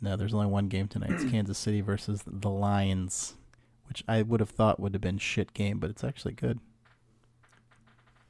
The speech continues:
Speaker 2: So, I'm in a survivor pool, just an industry-wide survivor pool, and I did not know this game was tonight. This
Speaker 1: Based
Speaker 2: is
Speaker 1: on
Speaker 2: the
Speaker 1: Destiny
Speaker 2: game
Speaker 1: Ch-, Destiny's Child Survivor?
Speaker 2: Correct.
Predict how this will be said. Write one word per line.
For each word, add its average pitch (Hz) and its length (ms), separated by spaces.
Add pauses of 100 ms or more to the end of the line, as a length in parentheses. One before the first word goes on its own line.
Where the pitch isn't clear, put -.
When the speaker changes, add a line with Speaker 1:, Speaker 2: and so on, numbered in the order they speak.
(720)
Speaker 2:
So, 135 560 (140)
I'm 151 160
in 165 60
a 151 80
survivor 131 580
pool, 165 520 (1000)
just 127 220
an 120 60
industry-wide 113 640
survivor 113 400
pool, 131 360 (1300)
and 123 140
I 131 120
did 131 260
not 127 180
know 131 160
this 123 160
game 127 140
was 117 120
tonight. 113 280
This 107 120
Speaker 1:
Based - 80
Speaker 2:
is 143 80
Speaker 1:
on 110 60
Speaker 2:
the 139 60
Speaker 1:
Destiny 131 260
Speaker 2:
game 131 200
Speaker 1:
Ch-, - 200 (100)
Destiny's 107 460
Child 95 520
Survivor? 98 580 (160)
Speaker 2:
Correct. 131 600